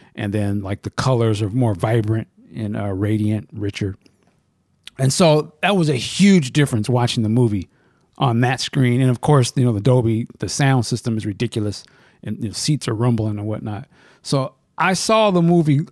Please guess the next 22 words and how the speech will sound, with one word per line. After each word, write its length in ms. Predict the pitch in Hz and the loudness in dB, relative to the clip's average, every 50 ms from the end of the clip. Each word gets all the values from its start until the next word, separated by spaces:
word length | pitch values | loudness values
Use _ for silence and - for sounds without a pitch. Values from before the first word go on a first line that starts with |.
| - - | -6 -4
a 80 | 135 | -2
lot 320 | 135 160 180 202 202 - - | 0 0 0 0 -2 -4 -10
closer 800 | - - - 170 165 180 180 170 - - 147 131 127 127 - _ _ _ _ _ _ - | -10 -4 0 2 4 4 4 2 2 0 2 2 2 0 -2 _ _ _ _ _ _ -2
to 100 | - 135 | 0 2
the 100 | 131 127 | 4 4
representation 840 | 143 139 135 - 127 123 123 127 - 156 143 131 - - 135 127 | 4 2 2 0 0 0 0 0 2 2 2 2 2 2 0 2
that 200 | 127 127 123 - | 2 2 0 2
when 120 | 135 127 123 | 2 2 2
I 80 | 120 | 2
look 260 | 120 127 139 135 - 143 | 2 2 2 2 2 2
at 200 | 127 120 - - | 0 0 0 0
the 120 | 113 104 | -4 -4
trailer 460 | - - - - 143 143 139 135 127 | -4 -6 -2 2 4 4 4 4 4
on 80 | 120 117 | 4 2
my 180 | 113 98 98 | 0 -2 -4
T 300 | 107 - - 160 175 165 | -6 -4 0 2 4 4
V, 280 | 143 123 120 113 107 - _ _ _ _ _ _ - | 4 4 2 2 2 0 _ _ _ _ _ _ -4
what 140 | - 139 143 | 0 2 2
it 100 | 123 107 | 2 4
looked 240 | 127 156 147 - 117 | 2 2 2 2 -2
like 240 | 123 113 92 85 101 | -2 -4 -4 0 2
there. 280 | 147 127 110 - - | 2 2 2 0 -6